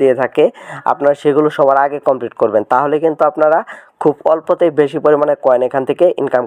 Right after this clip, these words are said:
করতে পারবেন। আচ্ছা, তো এখানে আসার পর এখানে ডেইলি রিওয়ার্ড নামে একটা অপশন দেখতে পারবেন। দেখেন এখানে ক্লেম নামে অপশন দেখাচ্ছে, এখানে আপনারা ক্লিক করে দিবেন। ক্লেমে ক্লিক করার পর দেখেন আজকে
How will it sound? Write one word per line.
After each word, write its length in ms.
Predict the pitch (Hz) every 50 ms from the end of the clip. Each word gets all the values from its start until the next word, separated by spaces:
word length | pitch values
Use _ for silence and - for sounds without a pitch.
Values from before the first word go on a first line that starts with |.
| -
করতে 200 | 123 117 - 113 107
পারবেন। 240 | 98 95 92 95 - 208 _ - - - - - - - - - - 127
আচ্ছা, 180 | 127 - 135 104 107 -
তো 40 | 135 139
এখানে 220 | 135 - 160 156 160 160 - - - _ 139
আসার 220 | 143 - 151 147 - -
পর 120 | 135 117 - - _ _ _ _ _ - 131
এখানে 180 | - 156 147 143 127 127
ডেইলি 240 | 143 147 147 151 147 139
রিওয়ার্ড 220 | 151 147 147 127 131 135
নামে 120 | 131 131 127
একটা 120 | - - 120
অপশন 200 | 123 120 - 123 117 117
দেখতে 180 | 110 _ - 113
পারবেন। 240 | 113 110 110 127 143 143 139 123
দেখেন 200 | 113 - 117 98 107
এখানে 180 | - 139 139 139 _
ক্লেম 200 | - 147 147 147 143 139
নামে 160 | 135 139 135 123
অপশন 180 | - - 127 117 110
দেখাচ্ছে, 280 | 113 107 110 110 - - 139
এখানে 140 | 117 107 104 107
আপনারা 200 | - - 104 101 98 -
ক্লিক 160 | 107 98 _ -
করে 120 | 107 95 90 90
দিবেন। 180 | 92 98 92 _ _ _ _ _ _ - - _ _ _ _ _
ক্লেমে 260 | - 143 151 156 160 165 165
ক্লিক 160 | - 165 147 - 175
করার 200 | 160 156 160 - _
পর 120 | 147 127 113 - _ - - - _ _ -
দেখেন 200 | 131 - - 117 - _ _ -
আজকে 280 | 131 - - _ - 165